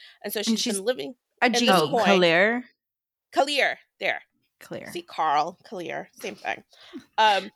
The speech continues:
Speaker 2: Tomato, tomato. But she's basically your genie
Speaker 1: She's
Speaker 2: in
Speaker 1: a genie,
Speaker 2: this,
Speaker 1: yeah.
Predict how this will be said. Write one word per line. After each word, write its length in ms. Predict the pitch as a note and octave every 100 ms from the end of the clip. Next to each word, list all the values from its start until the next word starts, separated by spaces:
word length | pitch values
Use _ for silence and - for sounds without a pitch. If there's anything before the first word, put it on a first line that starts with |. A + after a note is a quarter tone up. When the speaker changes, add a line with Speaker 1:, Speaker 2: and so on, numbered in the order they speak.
| -
Speaker 2:
Tomato, 320 | G#3 A3+ A#3
tomato. 520 | A#3 E3+ C3+ C3+ D3 - _ - - - _ -
But 140 | A#3
she's 200 | - C#4
basically 420 | D#4 E4+ E4+ D4
your 120 | C4
genie 520 | A#3+ F#3+ A3 F#3+ D#3 -
Speaker 1:
She's 120 | -
Speaker 2:
in 80 | G3
Speaker 1:
a 20 |
genie, 140 | F#3 -
Speaker 2:
this, 100 | G3
Speaker 1:
yeah. 140 | -